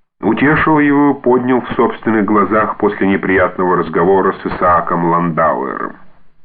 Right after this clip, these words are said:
Как она лежит и дышит! Как прекрасен очерк ее матово-смуглого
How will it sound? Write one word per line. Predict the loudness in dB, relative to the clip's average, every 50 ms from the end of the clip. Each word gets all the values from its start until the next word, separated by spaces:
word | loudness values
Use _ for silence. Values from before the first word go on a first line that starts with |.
| -20 _ _ -20 _ _ _ _ _ _ _ _ _ _ _ -6
Как | -4 -2 -2 -2 -2
она | -2 -2 -2 -2
лежит | 0 0 0 0 0 0 -2 -2 -2
и | -4
дышит! | -4 -4 -4 -6 -4 -4 -4 -6 -6 -8 -12 -20 -20 -20 -20 -20 -20 _ _ _ _ _ _ _ _ _ _ _ _ _ _ _ -6
Как | -4 -4 -4 -6 -6
прекрасен | -4 -4 -2 -2 -2 0 0 0 0 -2 -2 -2 -2 0
очерк | 2 0 0 0 0 -2 -4 -2 0
ее | 2 2 2 2 0
матово-смуглого | 0 0 0 0 0 -2 -2 -2 -4 -6 -4 -2 0 0 2 2 2 2 2 2 2 2 0 -2